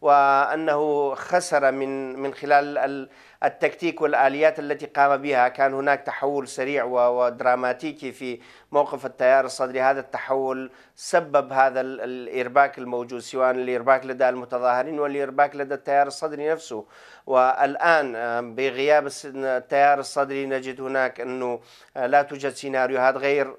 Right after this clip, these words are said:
آه، سينار-، آه، يعني، آه، سيناريوهين، يعني الخيارات المطروحة هي إما حل البرلمان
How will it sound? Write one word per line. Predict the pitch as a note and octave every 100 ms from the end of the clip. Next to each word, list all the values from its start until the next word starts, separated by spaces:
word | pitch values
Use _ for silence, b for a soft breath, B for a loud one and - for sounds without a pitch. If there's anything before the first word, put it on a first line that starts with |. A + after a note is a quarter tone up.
| A#2
آه، | A#2 A#2 A#2
سينار-، | A#2 - C3 C3 C3+ C3 C3+
آه، | - B2
يعني، | B2 B2+ C3 C3
آه، | B2+ B2+ B2+ A2+ -
سيناريوهين، | - D3+ D3 D#3+ E3+ C#3+
يعني | A#2 A#2+ C3
الخيارات | C3 - C#3+ D3 E3 D#3
المطروحة | C#3 C3+ D3 B2+ B2+
هي | B2+ A#2+ - B B B
إما | D#3+ E3 C#3+
حل | - D#3+ D#3
البرلمان | C#3+ - C3 C3 B2+ B2+ C#3 E3+